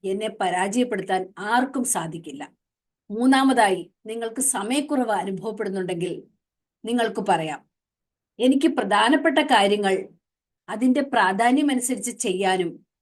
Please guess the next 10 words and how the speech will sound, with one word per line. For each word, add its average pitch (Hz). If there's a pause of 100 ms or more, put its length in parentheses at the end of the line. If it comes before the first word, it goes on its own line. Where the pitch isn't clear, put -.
(260)
പ്രാവർത്തികമാക്കാനും 226
കഴിയും." 147 (580)
നാലാമതായി, 202 (440)
നിങ്ങൾ 233
നെഗറ്റീവായി 214 (180)
സ്വയം 247
സംസാരിക്കുന്നുണ്ടെങ്കിൽ, 202 (680)
"ഞാനാണ് 262
എൻ്റെ 208
പിന്തുണ, 190